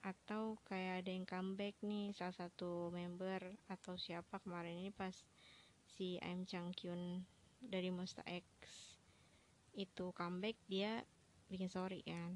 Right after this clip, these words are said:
Nah, terus ya, ya gitu deh pokoknya, kayak dia tuh bikin story biasanya yang, yang foto-foto biasa gitu. Nah, kali ini tuh, hari ini tuh kayak beda banget, cuy.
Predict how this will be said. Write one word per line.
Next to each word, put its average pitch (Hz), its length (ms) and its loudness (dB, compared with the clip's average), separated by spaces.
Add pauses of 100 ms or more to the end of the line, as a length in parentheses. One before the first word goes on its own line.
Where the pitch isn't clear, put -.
(120)
Nah, 190 240 -6
terus - 400 -4 (1900)
ya, 214 240 6 (240)
ya - 160 0
gitu - 240 -2
deh 285 160 2
pokoknya, 277 400 0
kayak - 320 0 (320)
dia 226 160 0
tuh 311 100 -2
bikin 233 220 2
story 214 260 2
biasanya 254 540 2
yang, 208 160 2 (2750)
yang 208 240 4 (160)
foto-foto 208 720 2
biasa 202 320 2
gitu. 185 220 -4 (260)
Nah, - 140 0 (580)
kali 254 340 2
ini 262 140 4
tuh, 320 160 2
hari 269 260 4
ini 277 220 2
tuh 359 100 2 (140)
kayak - 180 2
beda 233 300 6
banget, 320 480 0
cuy. 294 400 0